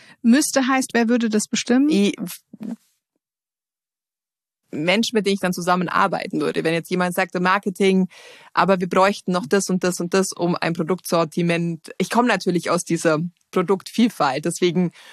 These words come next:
Speaker 2: und ich weiß natürlich, wie der Anspruch ist, wenn man viel ver-, also wenn man viel anbietet, dann kann man viel verkaufen. Das ist so, das ist dieser Bauchladen.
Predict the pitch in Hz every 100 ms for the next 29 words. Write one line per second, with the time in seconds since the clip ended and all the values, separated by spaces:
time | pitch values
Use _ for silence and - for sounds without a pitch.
0 | - 175 180 175 185 233 226 202 - 190
1 | 185 185 175 - 175 190 - 180 180 -
2 | - 233 226 - 175 170 160 - - 233
3 | 226 - 196 160 175 165 - - 226 269
4 | 247 247 247 233 - 175 190 190 185 -
5 | 196 180 156 - - - _ _ _ -
6 | 170 - - 143 - - - - 180 175
7 | - - - - -